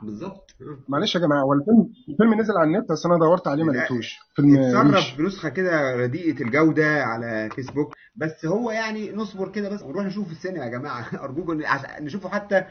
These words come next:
Speaker 1: بالكواليتي اللي الراجل عمله بيه، بدل ما هو نازل كواليتي تلتمية وستين
Speaker 2: أنا،
Speaker 1: كده.
Speaker 2: معلش أنا نسيت أضيف حاجة
Speaker 1: آه.
Speaker 2: كمان.
Speaker 1: آه.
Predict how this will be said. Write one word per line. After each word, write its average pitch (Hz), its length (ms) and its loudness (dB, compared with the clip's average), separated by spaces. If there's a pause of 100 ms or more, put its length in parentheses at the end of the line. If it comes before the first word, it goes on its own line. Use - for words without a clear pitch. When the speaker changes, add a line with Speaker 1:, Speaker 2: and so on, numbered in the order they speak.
(140)
Speaker 1:
بالكواليتي 151 440 0
اللي 135 100 -8
الراجل 143 180 -6
عمله 127 260 -6
بيه، 95 160 -8 (360)
بدل 131 160 -4
ما 123 140 -2
هو 123 80 -2
نازل 127 260 -6
كواليتي 117 500 -10
تلتمية 110 320 -4
وستين 131 160 0
Speaker 2:
أنا، 147 100 2 (220)
Speaker 1:
كده. 98 120 -16 (160)
Speaker 2:
معلش 156 280 2
أنا 170 80 -2
نسيت - 200 -4
أضيف 175 240 -4
حاجة 175 120 6
Speaker 1:
آه. - 20 4
Speaker 2:
كمان. 135 340 4
Speaker 1:
آه. 127 320 -6